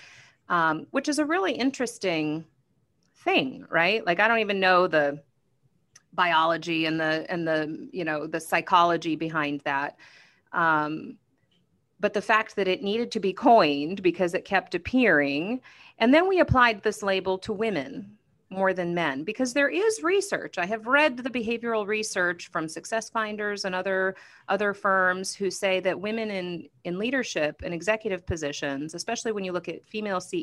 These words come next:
E Os, there aren't that many, and male C E Os, um, women do suffer more than their male counterparts from lower self-confidence, a lower sense of self-regard about their accomplishments.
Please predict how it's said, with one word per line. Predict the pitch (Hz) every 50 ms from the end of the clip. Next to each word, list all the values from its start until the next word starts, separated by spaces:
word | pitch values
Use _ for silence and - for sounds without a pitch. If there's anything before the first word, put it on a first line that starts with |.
| - 170
E | 160 151
Os, | 143 143 147 156 156 - _ -
there | 135 127
aren't | 131 131 135 -
that | - 143 135 139
many, | 151 147 143 143 139 143 156 - - _ _
and | - 156 160
male | 175 202 240 269 269 262
C | 254 - - 175 170 147 170 160
E | 160
Os, | 151 151 147 147 147 147 147 - - _ - _ _ _ _ _ _ _ -
um, | 180 175 170 165 160 160 156 156 156 - - _ _ _ _ -
women | 185 226 233 240 220 214 196 175
do | 156 208 233 254 254
suffer | 226 - - - 175 151 147 - - 131 127 127 127 - - _ _ _ -
more | 175 185 196 208 226 233 240 240
than | 226 214 202
their | 196 185 175
male | 175 170 160 156 160
counterparts | - - 185 170 165 160 180 175 175 - - 151 139 139 135 - - - - _ -
from | 147 160 156 156 151 151 156 156 156 _ _ _ -
lower | 202 220 233 233 240 240 247
self-confidence, | 240 - 240 214 208 208 - - 208 190 185 185 185 190 - 185 185 180 175 180 180 180 - - -
a | 196
lower | 185 185 185 190 196 196 202 202 196
sense | - - 190 175 175 175 175
of | 185 170
self-regard | - - - 175 170 170 - - - - - 170 165 165 165 165 165
about | 170 170 165 156 160
their | - 170 160
accomplishments. | 160 160 - 175 160 156 160 170 160 - - 160 156 156 156 156 160 - -